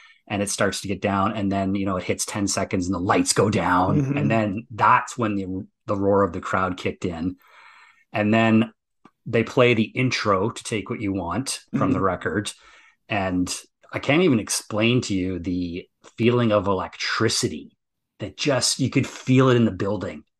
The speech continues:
Speaker 1: Like, it was like, it was, like, shot through your body. I could feel, like, the hairs on the back of my neck standing up.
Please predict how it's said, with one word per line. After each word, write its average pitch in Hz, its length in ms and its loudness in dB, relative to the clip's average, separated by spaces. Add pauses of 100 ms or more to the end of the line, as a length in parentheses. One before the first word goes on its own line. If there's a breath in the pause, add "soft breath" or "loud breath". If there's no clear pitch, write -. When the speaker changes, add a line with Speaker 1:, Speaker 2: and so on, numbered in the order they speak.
(180)
Speaker 1:
Like, 117 180 -6
it - 80 -6
was 104 200 -2
like, 135 180 2
it 123 80 -2
was, 98 200 -6
like, 95 140 -8
shot - 520 4
through 147 160 6
your 107 120 4
body. 98 340 0
I 127 40 0
could 104 160 -8
feel, 127 220 0
like, 104 240 -2
the - 100 -6
hairs 110 420 0
on 104 60 4
the 92 60 2
back 92 320 -4
of 104 60 -4
my 90 120 -6
neck 87 260 -6
standing 120 440 2
up. 120 260 -2